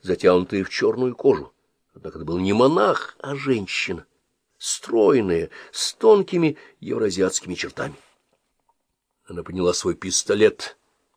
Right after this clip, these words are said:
черный Зигзауэр, и направила его прямо в лицо Грея. "Дежавю, командор Пирс".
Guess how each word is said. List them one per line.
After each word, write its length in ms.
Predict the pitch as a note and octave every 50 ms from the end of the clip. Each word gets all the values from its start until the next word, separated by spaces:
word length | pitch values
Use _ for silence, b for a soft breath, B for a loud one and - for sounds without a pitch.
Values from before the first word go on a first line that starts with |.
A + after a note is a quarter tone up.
| _ _
черный 520 | _ - - - - G2 F2+ D#2+ F2 F2+ E2+
Зигзауэр, 720 | D#2 D2 E2 D#2+ - - - F#2 F2+ F#2 F2+ F2 E2 - B B B B B B
и 80 | -
направила 520 | E2+ D#2+ D2+ - - - C#2+ E2+ F2 E2 E2
его 140 | E2 D2
прямо 300 | C2+ - - D2 D#2+ D2
в 80 | C2+ C2
лицо 320 | C#2 C2 - - - C2+
Грея. 320 | - - - - - - - _ _ _ _ _ _ _ _ _ _ _ _ _ -
"Дежавю, 1080 | - C2 D2 F#2+ G#2+ A2 A2 G2+ G2 F#2 F#2+ G2+ G2+ G2+ G2 A2 B2+ D#3+ F#3 D#3+ F#2 - _ _ _ _ _ _ _ _ _ _ _ _ _ _ _ _ _ _
командор 640 | - - - G2+ F#2+ E2+ D#2 D2 C#2+ C2+ C2 B1+ -
Пирс". 500 | - - - - - - - - - -